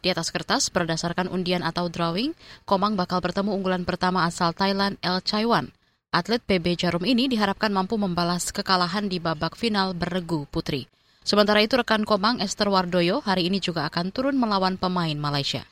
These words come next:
Di sektor lain, sejumlah pemain Indonesia menempati unggulan pertama dan kedua, yakni Chico dan Christian di tunggal putra,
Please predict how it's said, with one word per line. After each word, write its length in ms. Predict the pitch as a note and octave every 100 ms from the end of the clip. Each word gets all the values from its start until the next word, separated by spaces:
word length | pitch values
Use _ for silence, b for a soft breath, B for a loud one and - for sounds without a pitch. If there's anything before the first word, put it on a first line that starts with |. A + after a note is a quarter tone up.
| _
Di 80 | -
sektor 280 | A3+ G#3+ A#3
lain, 200 | A#3 C4
sejumlah 360 | A#3 G#3+ A3
pemain 240 | G#3+ G#3+ G#3+
Indonesia 440 | G#3 G3+ G#3 A3+
menempati 400 | G3+ G3 F#3 F#3+
unggulan 320 | F#3+ F#3 F#3
pertama 400 | F3+ F#3 F#3+ F3+
dan 160 | F3 E3+
kedua, 400 | F3 G3 F3 A3
yakni 320 | G#3+ F3+ G#3
Chico 400 | G#3 A#3 - A3
dan 160 | G3 F#3
Christian 480 | G3 - A3+ G#3+ G#3
di 160 | F#3+
tunggal 360 | - F#3+ F3+ E3+
putra, 360 | A#3 - D3+